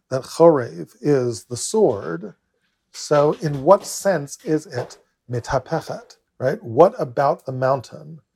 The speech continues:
would be double-edged? So before we get to the revolving aspect of it, I'll get to that in a moment. Let me ask you another question. Let's come back to why it's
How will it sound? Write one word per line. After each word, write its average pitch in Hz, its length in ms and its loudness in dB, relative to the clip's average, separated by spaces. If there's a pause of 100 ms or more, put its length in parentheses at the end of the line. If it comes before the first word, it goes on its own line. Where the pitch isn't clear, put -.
(260)
would 127 220 2
be 127 120 -2
double-edged? 113 560 -2
So 139 120 -4
before 180 340 4
we 196 140 6
get 165 180 4
to 151 80 -6
the 135 100 -6
revolving 135 540 4
aspect 113 440 -10
of 131 60 -14
it, 135 60 -8
I'll 135 140 -8
get 131 160 -6
to - 80 -20
that 123 140 -4
in 127 60 -16
a 120 40 -10
moment. 120 360 -4 (400)
Let 165 120 4
me 233 80 8
ask 190 260 2
you 185 60 6
another 175 260 8
question. - 340 -4
Let's 151 140 0
come 214 160 -4
back 202 180 2
to 156 80 -2
why 147 340 4
it's 185 360 -4